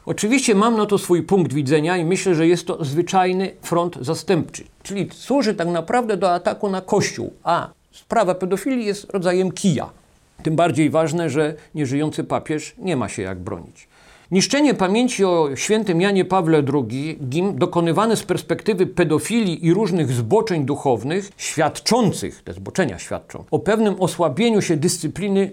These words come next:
życia duchownego w tej części Kościoła, jest oczywiście tylko narzędziem, powtórzę to kolejny raz. Tak się bowiem składa,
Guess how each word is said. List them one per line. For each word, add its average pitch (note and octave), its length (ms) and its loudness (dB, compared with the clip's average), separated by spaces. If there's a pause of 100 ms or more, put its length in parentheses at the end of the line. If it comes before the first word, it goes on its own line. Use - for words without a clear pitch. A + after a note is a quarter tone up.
(160)
życia E3+ 380 0
duchownego D#3+ 640 0
w - 240 -12
tej A3+ 220 2
części G3 400 0
Kościoła, C#3+ 580 0 (400)
jest B3+ 400 0
oczywiście D3+ 560 -6
tylko E3 360 -2
narzędziem, C3+ 520 -2
powtórzę A#2 380 -8
to G#2 120 -10
kolejny A2 460 -2
raz. - 340 -18
Tak B3 200 2
się A#3+ 120 2
bowiem G#3+ 300 0
składa, F#2+ 360 0